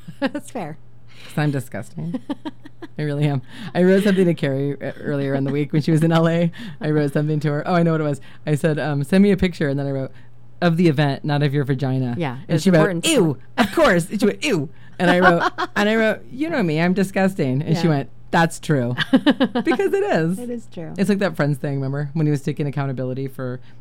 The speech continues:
Speaker 2: for Monica, Joey was taking accountability for Monica and Chandler, um,
Speaker 1: Oh, yeah,
Speaker 2: and so he
Speaker 1: getting
Speaker 2: kept going,
Speaker 1: together.
Speaker 2: "'Cause I'm Joey, I'm disgusting."
Speaker 1: Yeah, <laughs> exactly.
Speaker 2: That's how I feel all the time.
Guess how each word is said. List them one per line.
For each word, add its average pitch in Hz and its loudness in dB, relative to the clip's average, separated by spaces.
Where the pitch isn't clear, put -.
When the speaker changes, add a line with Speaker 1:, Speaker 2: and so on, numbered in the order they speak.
Speaker 2:
for 143 -2
Monica, 127 -2
Joey 131 -2
was 131 -6
taking 131 -8
accountability 127 -8
for 127 -8
Monica 123 -4
and 127 -6
Chandler, 123 -6
um, 160 -2
Speaker 1:
Oh, 160 -4
yeah, 165 -4
Speaker 2:
and 147 -2
so 170 0
he 165 2
Speaker 1:
getting 160 -2
Speaker 2:
kept 143 -2
going, 131 0
Speaker 1:
together. 143 -2
Speaker 2:
"'Cause 139 0
I'm 156 2
Joey, 208 2
I'm 127 0
disgusting." 151 0
Speaker 1:
Yeah, 202 2
<laughs> - -8
exactly. 202 -2
Speaker 2:
That's 156 0
how 156 4
I 139 2
feel 135 -4
all 120 -6
the 170 -8
time. 139 -8